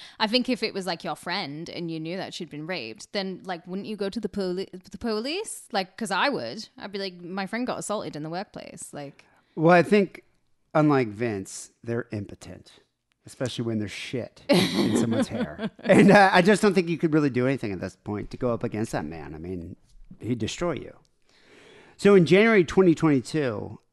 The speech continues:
Speaker 2: McMahon told Miss Grant that his wife had found out about their relationship. And so to avoid divorce, negative publicity, and other repercussions,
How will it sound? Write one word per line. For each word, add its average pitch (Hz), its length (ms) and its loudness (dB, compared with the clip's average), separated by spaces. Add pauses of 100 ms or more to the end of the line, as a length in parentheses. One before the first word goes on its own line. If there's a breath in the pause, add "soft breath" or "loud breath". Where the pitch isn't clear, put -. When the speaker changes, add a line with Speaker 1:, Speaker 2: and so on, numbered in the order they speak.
Speaker 2:
McMahon 147 400 4
told 147 160 0
Miss 127 160 2
Grant 127 300 0
that 117 80 -6
his 98 140 -12
wife 117 280 -2
had 110 140 -8
found 123 260 0
out 120 120 0
about 107 240 -4
their 104 80 -10
relationship. 101 840 -8 (560 soft breath)
And - 80 -8
so 175 100 8
to 180 160 10
avoid 185 380 6
divorce, 180 640 4 (140)
negative 170 360 6
publicity, 156 420 2
and 143 80 6
other 139 160 0
repercussions, 135 840 -2